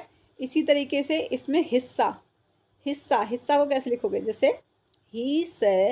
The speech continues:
सा, हिससा। ये क्या आपका? हिससा।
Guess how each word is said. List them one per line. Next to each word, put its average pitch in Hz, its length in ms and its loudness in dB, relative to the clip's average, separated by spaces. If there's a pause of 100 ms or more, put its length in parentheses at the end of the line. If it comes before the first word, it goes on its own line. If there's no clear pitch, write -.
(120)
सा, 254 400 -6 (240)
हिससा। 240 460 -2 (680)
ये 233 140 -2
क्या 240 160 0
आपका? 294 220 0 (520)
हिससा। 254 460 0